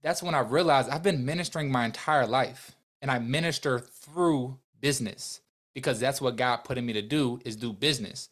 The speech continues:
So from managing hundreds of millions of dollars in corporations, closing huge deals, I said, "You're, I'm gonna manage hundreds of millions of dollars, but only make a hundred and thirty thousand?"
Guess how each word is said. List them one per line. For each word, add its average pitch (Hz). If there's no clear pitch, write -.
So 139
from 131
managing 170
hundreds 175
of 139
millions 139
of 113
dollars 120
in 139
corporations, 131
closing 139
huge 156
deals, 131
I 147
said, 156
"You're, 123
I'm 196
gonna 214
manage 185
hundreds 196
of 180
millions 175
of 143
dollars, 165
but 156
only 175
make 160
a 123
hundred 175
and 147
thirty 165
thousand?" 233